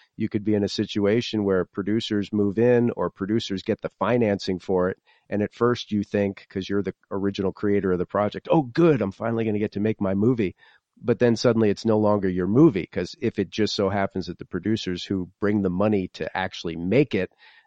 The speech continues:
they're now the ones who can call the shots because it's their money that's making it happen, or their investors' money. And then suddenly they could end up making a crappy film that, <laughs> you know, y-, unless you're on it as a producer also, um,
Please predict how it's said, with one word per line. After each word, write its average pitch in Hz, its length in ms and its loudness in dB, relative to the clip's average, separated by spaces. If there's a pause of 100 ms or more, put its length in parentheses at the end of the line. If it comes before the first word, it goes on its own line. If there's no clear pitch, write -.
(140)
they're 127 280 6
now 120 200 4
the 107 140 2
ones 104 320 2
who 98 80 -2
can 95 200 -6
call 92 240 2
the 95 100 -6
shots - 500 -2
because 90 560 -6
it's 92 420 -8
their 104 280 4
money 98 340 0
that's 85 240 -6
making 92 300 -2
it 82 100 -6
happen, 95 480 -6
or 90 160 -2
their 87 400 0
investors' 92 640 -4
money. 87 260 -4 (300)
And 113 140 2
then 107 100 2
suddenly 143 400 4
they 110 160 2
could 147 160 -2
end 123 160 2
up 120 120 0
making 120 260 -2
a 101 40 -6
crappy 120 440 -4
film 135 360 -4 (540)
that, 117 300 2
<laughs> 117 160 0
you 147 120 6
know, 131 140 6 (500)
y-, 120 180 2
unless 131 420 4
you're 127 240 6
on 123 160 6
it 110 100 2
as 104 160 0
a 101 60 2
producer 107 580 -2
also, 107 560 2 (540)
um, 95 500 -4